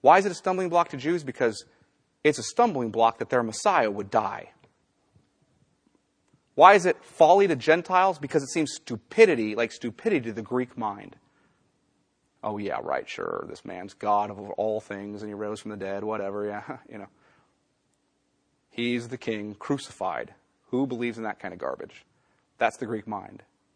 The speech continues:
It's foolishness to them. By the way, Jews and Greeks in Paul's talk here means everybody.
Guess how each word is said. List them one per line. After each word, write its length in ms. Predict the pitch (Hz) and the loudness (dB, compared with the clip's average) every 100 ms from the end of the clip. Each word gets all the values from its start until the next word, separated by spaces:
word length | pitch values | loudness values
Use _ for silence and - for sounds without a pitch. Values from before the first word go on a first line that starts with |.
| _ _ _ _ - | _ _ _ _ -8
It's 160 | 135 - | -8 -8
foolishness 600 | - 170 135 - 90 - | -4 -2 -2 -6 -16 -16
to 140 | - | -20
them. 280 | 104 104 101 _ _ _ - | -16 -16 -16 _ _ _ 4
By 180 | 151 170 | 6 6
the 80 | |
way, 160 | 160 120 | 2 0
Jews 360 | 107 123 175 151 | -2 -2 -2 -4
and 100 | 117 | -6
Greeks 440 | 135 180 - - _ _ - | -6 -6 -10 -20 _ _ -10
in 140 | 113 | -10
Paul's 380 | - 143 156 - _ _ | -4 -2 -2 -6 _ _
talk 260 | 165 165 | -6 -4
here 280 | - 170 190 _ _ - | -4 -6 -6 _ _ -4
means 240 | 135 123 | -2 0
everybody. 560 | 127 - 104 101 - | -4 -4 -14 -14 -18